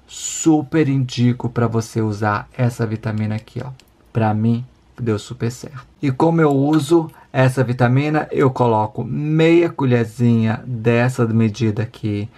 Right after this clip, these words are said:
do pó. Daí eu pego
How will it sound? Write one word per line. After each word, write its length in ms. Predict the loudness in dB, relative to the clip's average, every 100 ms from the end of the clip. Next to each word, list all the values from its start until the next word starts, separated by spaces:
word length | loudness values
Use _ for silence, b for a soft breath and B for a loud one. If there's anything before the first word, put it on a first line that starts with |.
| B B -6
do 300 | 0 2 2
pó. 480 | 0 0 0 -2 -6 -16 -10
Daí 300 | 0 0 0
eu 100 | -4
pego 520 | -4 -2 -2 -2 -8